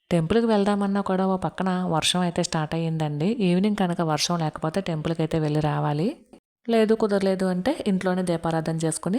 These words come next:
నమస్కారం అయితే చేసేసుకుంటామండి, అంతే. శనివారం టెంపుల్కి వెళ్ళినా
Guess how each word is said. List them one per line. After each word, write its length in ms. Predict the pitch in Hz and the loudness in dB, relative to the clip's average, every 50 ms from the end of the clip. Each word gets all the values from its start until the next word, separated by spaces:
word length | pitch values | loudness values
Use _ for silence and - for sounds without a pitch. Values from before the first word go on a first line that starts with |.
| 339 254 208 | 0 0 0
నమస్కారం 420 | 165 156 156 - - 160 156 156 147 | 0 0 -2 -2 -2 -2 -2 0 -2
అయితే 120 | 143 - 151 - | -2 -4 -2 -2
చేసేసుకుంటామండి, 880 | 147 143 139 143 - - - 151 143 - 147 143 147 143 139 135 143 190 240 262 - - 156 | -2 0 0 -2 -4 -4 -4 -4 -4 -4 -4 -4 -4 -4 -4 -2 -2 -2 -2 -2 -4 -6 -6
అంతే. 260 | 147 139 - 160 202 285 - - - - - _ _ - - _ _ _ _ _ _ _ _ _ - - | -6 -4 -2 -2 -2 -2 -4 -8 -16 -20 -20 _ _ -20 -20 _ _ _ _ _ _ _ _ _ -6 -2
శనివారం 440 | - 214 208 214 220 226 233 247 240 226 | 0 2 2 2 2 0 0 0 0 0
టెంపుల్కి 460 | 226 208 196 190 208 202 196 202 202 196 196 196 - - 196 190 | 0 0 0 0 -2 -2 0 0 2 2 0 0 -2 -2 0 2
వెళ్ళినా 280 | 185 185 185 185 202 | 2 2 2 2 2